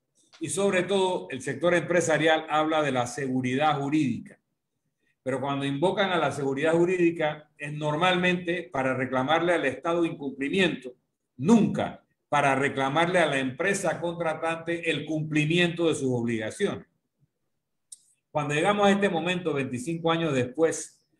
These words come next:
de la firma del contrato original con Hutchison Whampoa, el contrato era con Hutchison Whampoa. Luego ellos crean una sociedad panameña llamada Panamá Ports, que no tiene el acervo financiero, experiencia ni nada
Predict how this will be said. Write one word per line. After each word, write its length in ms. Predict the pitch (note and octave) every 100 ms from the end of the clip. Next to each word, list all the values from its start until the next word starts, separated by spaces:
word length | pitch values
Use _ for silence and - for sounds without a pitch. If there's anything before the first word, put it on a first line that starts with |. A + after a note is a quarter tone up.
| _ _ _ _ -
de 180 | B2+
la 180 | B2 A#2+
firma 500 | A#2+ D#3+ E3 E3 D#3+
del 300 | C#3 B2+ A#2+
contrato 540 | B2+ B2 B2 D3+ D#3 D#3+
original 720 | C3+ A#2+ A#2+ C#3+ D3 D3 -
con 440 | B2 B2 A2+ A2 - _ _ -
Hutchison 500 | F3+ F3+ E3 D#3 D3
Whampoa, 720 | C3 B2 A2+ F#3 B2 F2 - _ _ -
el 140 | B2
contrato 400 | A#2+ A2+ F3 F#3
era 180 | F#3+ F#3
con 120 | D3+ C3
Hutchison 520 | G3+ G3+ G3 F3+ C#3+
Whampoa. 540 | C3 B2 F3+ A#2 - _ _ _ -
Luego 300 | C#3+ G3 G3+
ellos 240 | G3+ G3+
crean 240 | G3+ G3+ G3
una 160 | G#3
sociedad 440 | F#3+ D#3+ D3+ F3 F#3
panameña 420 | F3+ D3+ F3+ F#3
llamada 420 | D3+ D3+ E3+ F3
Panamá 400 | D3 C3+ E3 D#3+
Ports, 480 | F#3 - - - _ _ _ _ _
que 140 | D3
no 200 | E3+ G3
tiene 600 | G3 A3 F3 A#2+ - - _ _ _ _
el 260 | C#3+ C#3 C3+
acervo 580 | C3 B2+ F3+ F#3 F3+ E3+
financiero, 880 | E3+ D3 C#3 C3+ F3 F3+ F3+ F3
experiencia 720 | E3 E3 C#3 D3 F3 F3 E3+ D#3+
ni 140 | C#3+
nada 540 | C#3+ D#3+ D#3 D3+ -